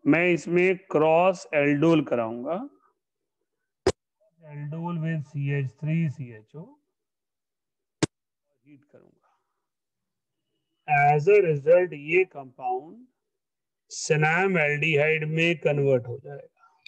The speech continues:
फिर मैं Senam aldehyde की reduction करवाऊंगा, यहाँ मैं सिर्फ nickel से ही करवा सकता हूँ, सोडियम बोरोहाइड्राइड डबल बॉन्ड को रिड्यूस नहीं कर पाएगा।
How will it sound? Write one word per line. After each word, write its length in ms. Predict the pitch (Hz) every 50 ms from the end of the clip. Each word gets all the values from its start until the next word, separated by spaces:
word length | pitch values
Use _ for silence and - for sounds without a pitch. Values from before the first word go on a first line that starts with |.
| - _ _ _ _ _ _ _ _ _ _ _ _ _ _ _ _ _ _ _ _ _ _ _ -
फिर 180 | - 175 180 190
मैं 220 | 196 202 220 214
Senam 600 | - - 190 175 170 170 170 175 196 214 220 202
aldehyde 680 | 175 156 156 160 156 175 170 160 160 170 175 170 170 156
की 140 | 170 190 196 180
reduction 680 | 160 151 156 143 147 143 - - - 175 175 175 160
करवाऊंगा, 720 | 151 147 135 127 123 120 120 123 120 120 131 143 160 202 269 392 339 _ _ _ _ _ _ _ _ _ _ _ _ _ _ -
यहाँ 280 | 143 147 151 180 190
मैं 200 | 202 214 214 214 202
सिर्फ 260 | 160 202 208 214 202
nickel 480 | 185 175 165 147 - - - 190 190 190
से 140 | 160 165 190
ही 100 | 185 185 151
करवा 340 | 160 147 139 127 123 120 113
सकता 340 | - - 123 _ _ - -
हूँ, 100 | - _ _ _ _ _ _ _ _ _ _ _ _ _ _ _ - -
सोडियम 680 | - - 175 170 165 170 170 165 175 196 214 220 214 185
बोरोहाइड्राइड 1000 | 175 185 185 185 196 196 190 156 151 151 151 156 147 143 160 170 180 196 190 160
डबल 300 | 160 151 143 160 170 170
बॉन्ड 340 | 156 160 170 175 175 175 170 151
को 100 | 175 170
रिड्यूस 580 | 156 151 139 131 139 151 170 196 240 262 247 - 156
नहीं 360 | 147 156 156 147 151 156 147
कर 180 | 131 - 117 120
पाएगा। 420 | - - - - _ _ _ _